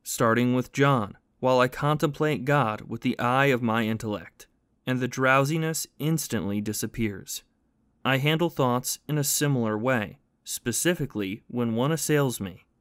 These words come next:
I quench it like a flame with my tears, and it vanquishes. You are not able yet to resist thoughts in this manner. It is better for you to hold fast to your spiritual lessons,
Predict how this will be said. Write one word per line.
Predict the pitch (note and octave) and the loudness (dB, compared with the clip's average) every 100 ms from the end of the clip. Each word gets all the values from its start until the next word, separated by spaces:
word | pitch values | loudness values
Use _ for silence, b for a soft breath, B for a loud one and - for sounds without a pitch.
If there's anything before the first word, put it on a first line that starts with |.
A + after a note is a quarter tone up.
| _ | _
I | A#2+ | 0
quench | C3+ - C#3 C#3+ C#3+ | 0 -2 0 2 2
it | D#3 - | 0 0
like | B2+ A#2+ | -2 -2
a | |
flame | A2+ - D3+ B2 G2 | -6 -2 0 0 -2
with | G2+ G#2 | -6 -2
my | A#2 A2+ | 0 0
tears, | - E3+ D#3 D#3+ C#3+ - | -2 0 0 -2 -6 -8
and | B2+ B2+ | -4 -2
it | G2 | -2
vanquishes. | A#2 A2 G#2+ G2+ - C#2 - - _ _ _ _ - | -2 -6 -4 -8 -8 -10 -12 -16 _ _ _ _ -2
You | D3 D3+ | 2 4
are | D3+ | 4
not | D#3 F3 | 4 2
able | C3+ C3 C#3+ C3 | 0 0 0 0
yet | A2 G#2 - | 0 -2 -6
to | C3+ | -4
resist | C3 - A#2+ - | -4 0 -2 -2
thoughts | - A2 A2+ - | -4 -2 -4 -4
in | A2 | -4
this | G#2+ - | -4 -4
manner. | G#2 G#2+ G#2 D2 - _ _ _ _ | -6 -6 -8 -12 -18 _ _ _ _
It | C#3 | 2
is | D3+ C3 | 2 2
better | C3 C3+ D#3 | 2 2 0
for | - | 0
you | F3 B2 G2 | 0 0 -2
to | G2+ A2+ | -4 -6
hold | - C3 C#3+ | -2 -2 0
fast | B2+ B2 B2+ - | -2 0 -2 -4
to | - | -4
your | G#2 | -4
spiritual | G#2+ - A2+ G#2 - A#2 | -4 -6 -4 -4 -4 -2
lessons, | B2+ D3 C#3+ F2+ - | 0 0 -2 -8 -12